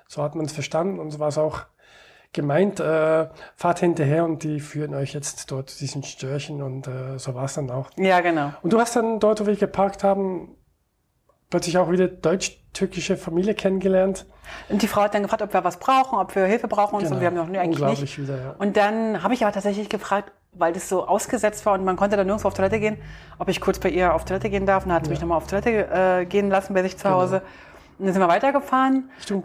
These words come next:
Speaker 1: Beyzehir, ja.
Speaker 2: Richtung Beyzehir. Und Beyzehir war so ein bisschen, wir wussten nicht genau, bleiben wir da länger oder nur eine Nacht. Und wir haben aber dann dort ein Hotel gefunden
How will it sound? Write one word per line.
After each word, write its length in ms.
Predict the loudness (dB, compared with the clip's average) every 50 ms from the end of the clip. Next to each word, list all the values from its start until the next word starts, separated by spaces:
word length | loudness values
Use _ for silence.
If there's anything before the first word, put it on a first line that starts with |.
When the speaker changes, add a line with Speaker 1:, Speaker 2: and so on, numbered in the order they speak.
| -2
Speaker 1:
Beyzehir, 420 | -2 -2 -2 -4 -8 -10 -10 -14 -16 -18 -20 -16 -6
ja. 60 | -2
Speaker 2:
Richtung 240 | -2 -2 0 0 0 2
Beyzehir. 520 | 2 2 0 0 -2 0 0 0 0 0
Und 240 | -2 -2 -4 -2 2
Beyzehir 680 | 2 2 2 2 0 0 2 2 2 2 2 0 0
war 480 | 0 2 2 2 2 2 2 2 2 0
so 40 | -2
ein 100 | -2 -2
bisschen, 520 | -4 -4 -4 -4 -4 -4 -4 -4 -4 -4
wir 100 | -4 -2
wussten 300 | 0 0 0 -2 -4 -4
nicht 160 | -6 -4 -6
genau, 320 | -6 -6 -4 -2 -2 -4 -4 -8 -16 -20 -20 _ _ 0
bleiben 200 | 2 2 4 4
wir 60 | 4
da 100 | 4 4
länger 400 | 4 4 4 4 4 2 2 2
oder 240 | 2 4 4 4 2
nur 140 | 2 2
eine 100 | 2 4
Nacht. 440 | 4 4 2 2 0 -4 -10 -16 -20 _ _ -20 -20 -20 -20 _ -20 -20 -20 -20 -18 -10 -6
Und 240 | -4 -4 -4 -2 -2
wir 80 | 0
haben 80 | 2 2
aber 140 | 2 2 2
dann 140 | 2 2
dort 240 | 4 4 2 2 0
ein 120 | -4 -8 -8
Hotel 340 | -10 -10 -8 -4 -2 -2
gefunden 540 | -2 -2 -4 -2 0 2 4 4 4 2 0